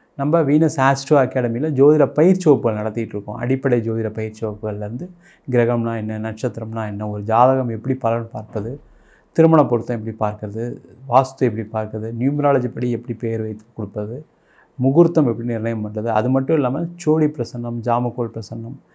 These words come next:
தேவ பிரசன்னம், அஷ்டமங்கல பிரசன்னம் போன்ற பல பிரசன்ன வகுப்புகள் நடத்திட்டு இருக்கோம்.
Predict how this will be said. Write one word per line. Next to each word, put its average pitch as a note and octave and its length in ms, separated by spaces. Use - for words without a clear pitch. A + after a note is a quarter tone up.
தேவ C3+ 260
பிரசன்னம், A#2 460
அஷ்டமங்கல A#2 500
பிரசன்னம் A#2+ 320
போன்ற A2 160
பல A2 100
பிரசன்ன C3 300
வகுப்புகள் G#2+ 280
நடத்திட்டு G#2+ 340
இருக்கோம். C#3 240